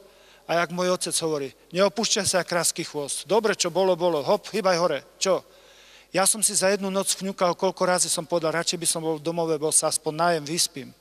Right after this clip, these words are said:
Ani som sa nenajedol, ani nevyspal. Čo ty fňukáš? Kto viac prežil? Čo bolo, bolo. Dobre, však už nefňukaj toľko. Si chlap, hlava hore, poďme znova. Odznova. Veľmi vás prosím,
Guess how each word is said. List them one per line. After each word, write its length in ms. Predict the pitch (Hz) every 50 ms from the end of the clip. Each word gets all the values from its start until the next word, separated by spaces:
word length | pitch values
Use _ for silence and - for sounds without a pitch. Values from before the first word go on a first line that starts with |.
| _ _ _ _ _ _
Ani 160 | - - 151 151
som 160 | 135 170 170
sa 160 | - - 170
nenajedol, 480 | 170 175 175 175 175 175 156 160 160 151
ani 240 | 151 151 156 160
nevyspal. 400 | 156 160 - - - 139 131 120 - _ _ _ _ _ _ _ _ _ _ _ _ _ _ _ _ _ _ -
Čo 80 | - 190
ty 160 | 202 - 240
fňukáš? 400 | - - 180 170 - - 143 -
Kto 240 | - - - 214 220
viac 160 | 214 190 156 - -
prežil? 320 | - 160 156 - - 127 120 - _ _ _ _ _ _ _ _ _ _ _
Čo 160 | - - 202
bolo, 320 | 196 190 269 262 254 262 208
bolo. 240 | 262 277 269 247
Dobre, 320 | 196 175 262 285 247 240 220 190
však 160 | - - 185 175
už 160 | 196 170 180
nefňukaj 480 | 226 - - 262 240 - 226 208 -
toľko. 240 | - 190 175 - 160
Si 160 | 147 - -
chlap, 320 | 147 - 185 202 214 220 - -
hlava 240 | 165 190 196 190 175 156 170
hore, 240 | 202 214 214 202 180 - - - -
poďme 320 | - 196 208 190 196 185 160
znova. 400 | 139 180 190 180 160 139 131 - - _ _ _ _ _ _ -
Odznova. 480 | - 202 196 170 185 185 170 147 131 131 - - - _ _ _ _ _ _ _ _ _ _ _ _ _ - - - - - _ _ - -
Veľmi 320 | 131 170 208 208 202 196
vás 240 | 180 156 156 135 -
prosím, 480 | - - 165 160 - - - 135 120